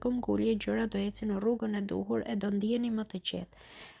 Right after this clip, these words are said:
Në planin financiar do të jetë Mërkuri ai që do të ndikojë pozitivisht dhe do t'ju bëjë të logjikshëm e do favorizoj pasurimin.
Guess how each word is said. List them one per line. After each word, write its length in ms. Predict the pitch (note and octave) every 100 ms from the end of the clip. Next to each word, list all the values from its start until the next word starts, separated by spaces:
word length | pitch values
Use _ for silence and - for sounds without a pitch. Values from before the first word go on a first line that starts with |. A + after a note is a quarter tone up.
| -
Në 100 | A3+ A3
planin 320 | A#3+ C#4 D4
financiar 560 | D4 C#4+ C#4 C4 A#3+ A#3
do 80 |
të 140 | A3 A3
jetë 200 | A3+ A3+
Mërkuri 380 | A3 A3+ A#3+ A#3+
ai 140 | A3+ A3+
që 80 | A3+
do 100 | A3
të 80 | A3 G#3
ndikojë 340 | G3+ - A#3 -
pozitivisht 680 | G#3 G3+ F#3+ F#3+ G#3+ A3
dhe 80 | A3+
do 80 | G3+
t'ju 160 | F#3+ G3+ G3
bëjë 220 | A#3 B3 - - _ -
të 100 | G3+
logjikshëm 640 | F#3+ F#3+ A3+ A3+ - C4+ -
e 100 | A#3+
do 140 | G3+
favorizoj 640 | F#3+ G#3 G3 F#3+ F#3+ G3+ A#3
pasurimin. 720 | A#3 F#3+ - F#3 F3 E3 D3